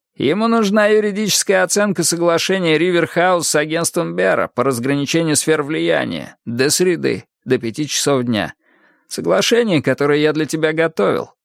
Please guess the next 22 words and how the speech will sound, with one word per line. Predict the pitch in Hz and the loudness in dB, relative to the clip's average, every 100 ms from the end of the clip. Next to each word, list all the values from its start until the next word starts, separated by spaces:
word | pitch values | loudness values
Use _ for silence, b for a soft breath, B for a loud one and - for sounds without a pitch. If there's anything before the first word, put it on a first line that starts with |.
| _ _ - | _ _ -6
Я | 98 - | -4 -2
взялся | 127 113 117 143 - | -2 0 0 0 -4
сделать | 107 98 107 107 - | -6 -2 -2 -2 -4
это». | 92 - - - _ _ _ _ _ _ _ _ _ _ - | -8 -8 -14 -16 _ _ _ _ _ _ _ _ _ _ -8
«И?» | 87 85 113 147 _ _ _ _ _ _ _ | -4 0 0 -2 _ _ _ _ _ _ _
«И | - 214 | -4 -2
все. | - - 247 233 208 _ B B B B | 0 2 2 2 -2 _ B B B B
В | - | -2
пятницу | 240 254 185 - 139 | 0 2 0 0 0
в | |
пять | - 190 | 0 0
часов | - 143 190 208 | 0 0 0 0
последний | - 113 120 165 180 | 0 -2 -2 -4 -2
срок. | 160 127 123 110 - - _ | -2 0 0 -2 -8 -20 _
Команда | - 139 170 175 160 | -2 0 0 -2 0
флагманского | 170 165 160 151 151 151 | 0 0 0 -2 0 0
корабля | 151 147 165 190 151 | 2 0 0 0 0
устроит | - 156 147 | 0 0 0
встречу | - 170 160 151 | -2 -2 -2 0
на | 147 | -2
следующее | 135 160 156 - 165 | 0 0 0 -2 -2
утро. | 170 - - | -2 -4 -8